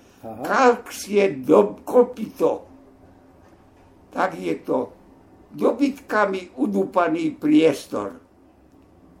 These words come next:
Speaker 2: To boli tie dve časti, na ktorom sa pásol dobytok a ktoré sa obrábalo. Obrábané sa niekedy v počiatkoch aj trochu delilo. Pokiaľ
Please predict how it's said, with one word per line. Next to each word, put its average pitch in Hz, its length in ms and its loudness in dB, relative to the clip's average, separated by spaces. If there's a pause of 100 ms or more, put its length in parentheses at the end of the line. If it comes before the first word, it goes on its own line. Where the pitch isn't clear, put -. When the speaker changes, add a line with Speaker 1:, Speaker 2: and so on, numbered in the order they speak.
Speaker 2:
To 233 160 -6
boli 208 320 -4
tie 202 240 -2
dve 156 300 -2
časti, 156 420 -4
na 160 160 0
ktorom 170 480 -4
sa 151 240 -6
pásol 139 720 -4 (560)
dobytok 196 680 -2
a 135 100 -10
ktoré 151 400 -6
sa 131 240 -8
obrábalo. 101 800 -8 (840)
Obrábané 226 880 2
sa 175 240 -2
niekedy 202 720 4
v - 60 -20
počiatkoch 220 720 -4
aj 196 120 -2 (100)
trochu 202 400 -8
delilo. 185 720 -2 (2000)
Pokiaľ 233 320 4